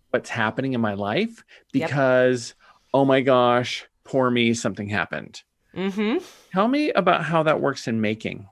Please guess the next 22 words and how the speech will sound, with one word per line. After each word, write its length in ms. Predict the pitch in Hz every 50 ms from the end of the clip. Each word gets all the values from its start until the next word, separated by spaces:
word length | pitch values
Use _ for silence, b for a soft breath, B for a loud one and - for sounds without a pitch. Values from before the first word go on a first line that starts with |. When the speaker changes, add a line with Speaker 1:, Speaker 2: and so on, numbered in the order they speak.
| _ _ -
Speaker 1:
Does 180 | - 139 131 -
that 240 | 165 190 220 214
show 380 | - - - - 165 151 160 -
up 320 | - 127 123 135 - - - -
in 360 | 123 120 117 117 117 117 113
the 100 | 113 104
knitting 540 | 101 101 101 101 104 113 117 120 123 123 123
slash 460 | 117 - - 107 98 98 104 107 - -
crocheting 540 | - 107 104 104 - - 101 104 110 110 113
slash 260 | - - 95 107 -
making 420 | 87 95 101 110 - 117 117 113 107
world? 380 | 101 101 104 117 139 160 190
Do 80 | 175 131
you 80 | 131 127
see 200 | - - 110 127
that? 200 | 135 185 233 269 302 _ _ _ _ _ _ _ _ _ _ _ -
Speaker 2:
Yes. 440 | 175 143 127 120 - - - - -
So 560 | - - - - - 190 180 170 165 165 - -
I 100 | 175 180
actually 360 | 180 196 - - 226 196 190
thought, 440 | - - 175 156 151 151 156 - - _ _ _ -
uh, 320 | - 160 147 143 135 131